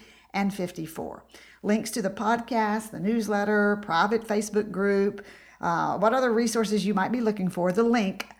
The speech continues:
breaking down nutrition dot com slash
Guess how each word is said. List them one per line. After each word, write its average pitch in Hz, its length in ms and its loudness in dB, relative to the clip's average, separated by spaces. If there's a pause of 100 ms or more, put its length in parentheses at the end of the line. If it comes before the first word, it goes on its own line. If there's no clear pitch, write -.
(200)
breaking 185 520 0
down 214 340 2
nutrition 226 540 -2
dot 208 320 0
com 190 580 -4
slash 175 600 -4